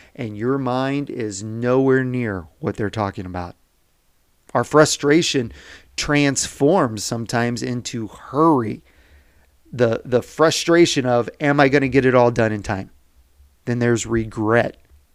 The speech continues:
That brings on anger and, and ungratefulness. Then there's envy. And this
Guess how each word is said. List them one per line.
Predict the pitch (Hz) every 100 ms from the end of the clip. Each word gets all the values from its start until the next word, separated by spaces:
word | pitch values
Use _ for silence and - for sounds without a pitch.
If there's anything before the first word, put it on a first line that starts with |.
| _
That | 131 175
brings | 139 123 117
on | 117 113 110 -
anger | 143 147 110 98 98
and, | 95 - - - _
and | - 120 117 -
ungratefulness. | 143 165 117 113 170 - 120 95 92 - - _ _ _ _ _ _
Then | 117 117
there's | 131 123
envy. | 147 160 127 110 _ _ _ _ _ _ _ _ -
And | 113 123 117
this | 143 185